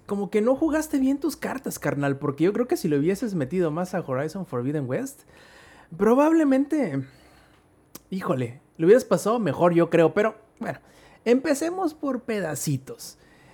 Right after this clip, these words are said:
Eddie, tú jugaste los primeros, eh, ¿qué será? ¿Dos, tres horas llevas del, del, del Horizon Forbidden West?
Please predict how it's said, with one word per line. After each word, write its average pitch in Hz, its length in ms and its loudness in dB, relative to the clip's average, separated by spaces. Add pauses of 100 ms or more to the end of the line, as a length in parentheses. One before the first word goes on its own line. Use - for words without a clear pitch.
(340)
Eddie, 214 240 4
tú 233 140 2
jugaste 233 340 2
los 226 140 4
primeros, 185 600 2
eh, 247 240 0
¿qué 226 80 -2
será? 214 280 -2
¿Dos, 185 320 2
tres 226 180 0
horas 254 300 0
llevas 220 360 0
del, 139 280 0
del, 127 400 -6
del 131 400 -10 (100)
Horizon 156 300 0
Forbidden 160 340 0
West? 208 320 -2